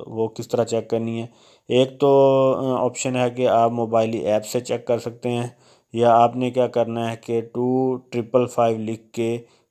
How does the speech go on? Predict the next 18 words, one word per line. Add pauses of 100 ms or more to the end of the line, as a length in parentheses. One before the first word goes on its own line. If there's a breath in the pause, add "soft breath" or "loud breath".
डबल
वन
डबल
ज़ीरो
पे
सेंड
करेंगे, (460 soft breath)
तो
आपकी
जो
भी,
अ, (380)
आपने
सब्सक्राइब
की
होंगी
ऑफर्स, (560 soft breath)
अ,